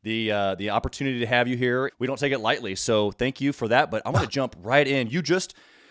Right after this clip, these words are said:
Speaker 1: uh, well, actually, I don't know your exact release date. When did you release this new book, All In?
Speaker 2: It came out, so we're recording today, what, it's on the eighth? It came out on the second of January, so six days ago.
Speaker 1: Six days ago, I have crammed as much of the book into my
Speaker 2: <laughs>
Speaker 1: brain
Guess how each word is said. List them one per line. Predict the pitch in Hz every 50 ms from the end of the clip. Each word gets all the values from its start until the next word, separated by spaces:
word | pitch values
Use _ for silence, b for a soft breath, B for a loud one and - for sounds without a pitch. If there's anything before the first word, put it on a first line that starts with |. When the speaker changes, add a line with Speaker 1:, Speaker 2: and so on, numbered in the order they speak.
| b b b
Speaker 1:
uh, | b 107 -
well, | - 117 127
actually, | 131 151 - - 139
I | 127
don't | 131 131
know | 131
your | 123 107 107 104 - _ _
exact | - 80 98 95 101 123 120 131 - -
release | 104 104 127 127
date. | - 95 87 92 -
When | 160 185
did | 226 202 165
you | 160 156
release | 123 131 123 110 117 120 90 85 - -
this | - - 104 98 95 - -
new | 107 104 113
book, | 98 107 104 92 -
All | - 98 95 92 85
In? | 73 67 - _ b b b b b _ _ _ _ _ _ _ _ _ _ _
Speaker 2:
It | - 135 139 147
came | - - 160 160 160
out, | 143 127 -
so | - 147
we're | 143 160 180
recording | 180 - - 156 147 127 110
today, | - 139 131 127
what, | 123 110 113 110
it's | 110 104 -
on | 117 117
the | 113 110
eighth? | 110 120 143 139 -
It | -
came | - - 131 131 127
out | 123 123 123 123 -
on | 127 117 110
the | 104 92
second | - - - - 135 - - 123
of | 113 101
January, | 98 110 110 110 110 104 101 98
so | 95 - - 101
six | - - 147 -
days | - - 113 113 113
ago. | 104 101 95
Speaker 1:
Six | 113 - -
days | - 110 107 107 101
ago, | 107 92 107 107 104 104 101 101 -
I | 98 98 95 92
have | 87 98 92 90 90 85 78 -
crammed | - - 123 110 107 107 107 107 107 101 -
as | 98 95 82 87
much | 92 92 92 101 104 104 -
of | 123 101
the | 92
book | 90 117 113 - -
into | 131 127 120 - -
my | - 104 101
Speaker 2:
<laughs> |
Speaker 1:
brain | - 110 113 117 117 117 117 117 110